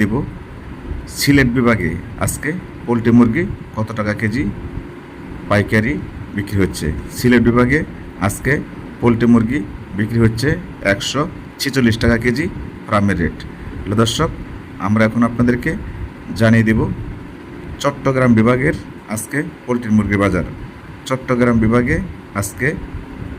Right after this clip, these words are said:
পোলট্রি মুরগির বাজার গিয়েছে একশো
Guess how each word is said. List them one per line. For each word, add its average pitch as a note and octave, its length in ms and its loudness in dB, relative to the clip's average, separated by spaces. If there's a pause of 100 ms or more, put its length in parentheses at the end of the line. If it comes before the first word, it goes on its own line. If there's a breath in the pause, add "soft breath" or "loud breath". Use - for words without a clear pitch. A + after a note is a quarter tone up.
(180)
পোলট্রি A#2 360 4
মুরগির A#2 320 2 (680)
বাজার A2 300 4
গিয়েছে A2 320 4 (840)
একশো - 380 0